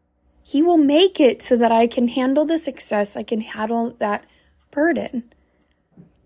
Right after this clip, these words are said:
I will be able to take on the challenge no matter what, because he's got me.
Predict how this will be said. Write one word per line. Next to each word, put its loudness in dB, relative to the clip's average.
I 2
will 4
be 0
able 2
to -6
take -6
on -2
the -2
challenge -6
no -4
matter -2
what, -8
because -4
he's -6
got -4
me. -10